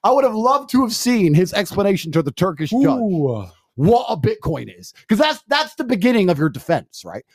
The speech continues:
Speaker 1: You're sitting down with a court and you have to start at the basics. You have to explain what crypto
Speaker 2: A judge
Speaker 1: even
Speaker 2: is living well. He hasn't got crypto.
Speaker 1: The judge doesn't care. He hasn't got crypto. He's not interested.
Speaker 2: You stole. You're a thief.
Speaker 1: You're a thief. <laughs> And he's sitting there with the thief. And you're like, "Why didn't you steal?" Because according to these papers,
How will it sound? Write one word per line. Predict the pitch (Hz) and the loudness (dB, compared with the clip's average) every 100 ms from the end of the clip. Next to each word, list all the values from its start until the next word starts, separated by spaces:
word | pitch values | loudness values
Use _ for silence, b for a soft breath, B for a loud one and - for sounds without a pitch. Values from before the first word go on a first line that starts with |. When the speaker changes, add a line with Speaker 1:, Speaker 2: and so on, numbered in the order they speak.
| _ | _
Speaker 1:
You're | 185 | -4
sitting | 190 262 | -2 -4
down | 226 226 202 | -2 -2 -2
with | 180 | -6
a | |
court | - 185 127 - | -6 -4 -4 -6
and | 135 | -8
you | 156 | -8
have | 160 | -8
to | 156 | -10
start | - 233 247 - | -4 0 0 -2
at | |
the | 151 | -10
basics. | 123 160 - 101 - | -6 -6 -8 -16 -8
You | 175 | -6
have | 170 | -4
to | |
explain | 185 - 220 285 285 | -4 -6 -2 -2 0
what | 254 - | -4 0
crypto | 233 208 208 | -2 2 4
Speaker 2:
A | |
judge | 185 370 | 4 2
Speaker 1:
even | |
Speaker 2:
is | 277 | 0
living | 233 202 | 0 2
well. | 165 107 | 2 2
He | 151 | 0
hasn't | 202 | 2
got | 139 - | 0 -2
crypto. | - 226 | -2 0
Speaker 1:
The | |
judge | 233 311 285 | 2 0 2
doesn't | 302 247 226 | -2 0 -4
care. | - 131 - | -6 -10 -8
He | 180 | 0
hasn't | 269 277 277 | 0 2 0
got | 262 | 0
crypto. | - 185 196 180 | -2 0 2 2
He's | 180 | 2
not | 190 | 0
interested. | 151 123 - 95 | -2 -12 -16 -4
Speaker 2:
You | 160 233 | 0 0
stole. | - - 151 113 | -2 -4 -4 -4
You're | 160 | -8
a | |
thief. | - - - 196 | -6 -6 -6 0
Speaker 1:
You're | 254 294 | 2 2
a | |
thief. | 269 262 - 147 - - | 0 -2 -2 -6 -8 -10
<laughs> | - | -2
And | 190 | 0
he's | 285 226 | 0 0
sitting | 262 208 | -2 0
there | 196 | 0
with | 185 180 | 2 2
the | 175 | 0
thief. | 165 151 92 _ _ _ - | -2 -6 -8 _ _ _ -8
And | 262 | -2
you're | 196 | 2
like, | 180 156 _ _ - | 2 0 _ _ 0
"Why | 180 269 269 | 2 4 2
didn't | 247 226 | -2 -2
you | 208 | -2
steal?" | 180 - 170 147 | -2 2 4 4
Because | 131 160 | 2 0
according | 151 226 254 220 | 0 0 2 2
to | 190 | 0
these | - | 0
papers, | 175 151 131 120 | -4 -4 -8 -10